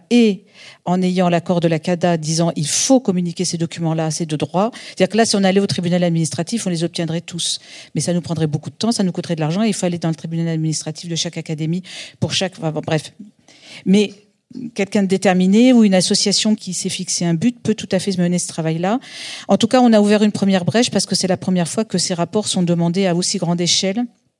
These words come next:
Donc on espère que ça va aussi inspirer des journalistes, peut-être des opérations d'infiltration dans les écoles. Ça, ça serait intéressant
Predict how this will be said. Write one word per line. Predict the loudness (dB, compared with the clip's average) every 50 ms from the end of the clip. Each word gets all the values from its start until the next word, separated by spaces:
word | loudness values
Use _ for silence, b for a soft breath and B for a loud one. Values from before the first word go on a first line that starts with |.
| _ _ _ _ _
Donc | -2 -2 2 2
on | 4 4
espère | 2 2 2 0 -2 0
que | 0
ça | -2
va | 0 0
aussi | 0 0 0 0
inspirer | 0 0 -2 -2 -2 0
des | 0 2
journalistes, | 2 2 2 2 2 0 0 0 0 0 -2 -2
peut-être | -2 -2 -2 -2 -2 -2
des | 0 0 0 0 0 -2
opérations | -4 -4 -4 -6 -6 -6 -4
d'infiltration | -4 -4 -4 -6 -8 -8 -6 -6 -4 -4 -2
dans | -2
les | -2 -2 -2 -4
écoles. | -4 -2 -2 -2 -2
Ça, | -4 -6 -6
ça | -6 -8
serait | -6 -4 -4
intéressant | -4 -4 -2 -4 -2 -4 -4 -6 -6 -8